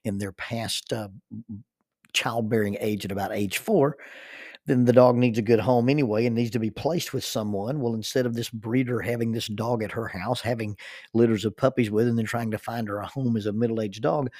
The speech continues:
we've raised Oreo from twelve weeks old. And so when we deliver the next set of puppies, we get to keep Oreo.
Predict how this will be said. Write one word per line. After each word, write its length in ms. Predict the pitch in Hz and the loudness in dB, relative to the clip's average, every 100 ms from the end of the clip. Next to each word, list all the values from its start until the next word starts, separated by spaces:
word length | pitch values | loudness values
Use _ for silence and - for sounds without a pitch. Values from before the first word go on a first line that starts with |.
| - - | -20 -8
we've 260 | 104 135 135 | 2 2 4
raised 380 | 113 123 113 104 - | 2 2 2 -4 -4
Oreo 440 | 139 123 107 113 | 0 0 0 -4
from 200 | - 110 101 | -6 -16 -16
twelve 320 | - 117 104 | -6 -6 -4
weeks 240 | 107 98 | -6 -6
old. 360 | 127 151 117 139 | -4 -2 -2 -2
And 200 | 117 101 | -6 -8
so 160 | - 107 | -8 -10
when 240 | 101 101 | -10 -6
we 100 | 123 | -4
deliver 400 | 120 113 117 110 | -2 0 0 -2
the 140 | 98 | -6
next 260 | 104 117 - | -10 -10 -10
set 140 | 104 | -12
of 100 | 90 | -12
puppies, 460 | - 185 120 147 - _ _ _ - - _ _ _ _ _ - - | -8 -6 -4 -6 -8 _ _ _ -20 -20 _ _ _ _ _ -18 -6
we 140 | 127 | -4
get 160 | 123 113 | -4 -6
to 80 | |
keep 220 | - 127 123 | -2 -2 0
Oreo. 340 | 110 90 | -2 -2